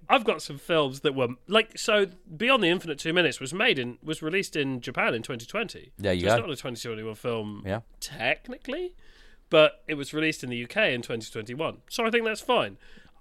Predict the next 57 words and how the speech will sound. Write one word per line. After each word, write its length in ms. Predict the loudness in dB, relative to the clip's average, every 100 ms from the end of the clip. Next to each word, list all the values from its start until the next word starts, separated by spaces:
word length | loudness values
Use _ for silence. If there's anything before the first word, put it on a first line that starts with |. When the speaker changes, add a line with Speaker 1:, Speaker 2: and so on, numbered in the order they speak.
| -2
Speaker 1:
I'm 140 | 0
gonna 160 | 2 0
have 120 | -2
some 160 | -4 -2
films 280 | 0 0
on 80 | -2
my 100 | -2
list 280 | -2 -2 -2
that 140 | -2
won't 220 | 2 2 2
be 100 | 0
released 500 | 4 2 2 -6 -4
in 120 | 0
this 220 | 0 -2
country 640 | -4 -2 -2 0 0 0 0
until 400 | -4 0 2 2
twenty 240 | 0 -2 -2
twenty-two, 500 | -4 -2 -2 -2 -6 -12 -8 4
or 160 | 6
maybe 360 | 8 8 8 8
ever. 320 | 6 4 -8
<laughs> 120 | -8 -6
So, 800 | 4 10 12 12 10 10 6 -2 -14
Speaker 2:
So 280 | 2 6 6
Speaker 1:
you 100 | 8
Speaker 2:
they, 200 | 6 6
Speaker 1:
know, 100 | 2 -10 -20 -12
I 60 | -12 4
Speaker 2:
yeah, 300 | 8 8 8 -8 -20 -20 -20 -20 -2
that's 180 | 6 8
Speaker 1:
but 80 | 8
we're 120 | 6
an 60 | 6
inter-, 340 | 4 2 2 2 -2
intercontinental 720 | 0 0 0 2 0 0 0
podcast 420 | 0 0 -2 -2
now. 120 | -2
Like, 160 | -2 -2
your 500 | 0 4 8 8 8
twenty 260 | 4 2 2
twenty-one 360 | 0 2 2
and 80 | 2
my 120 | 2
twenty 220 | 0 -2 -6
twenty-one 440 | -8 -8 -8 -6
are 40 |
different. 360 | -2 -2 -2 -6
I 60 | -2
mean, 140 | 0
we're 120 | 2
not 220 | 0 -2 -4
even 280 | -4 -4
in 80 | -6
the 80 | -6
same 220 | -6 -6
time 300 | -2 -2 -2
zone. 260 | -6 -12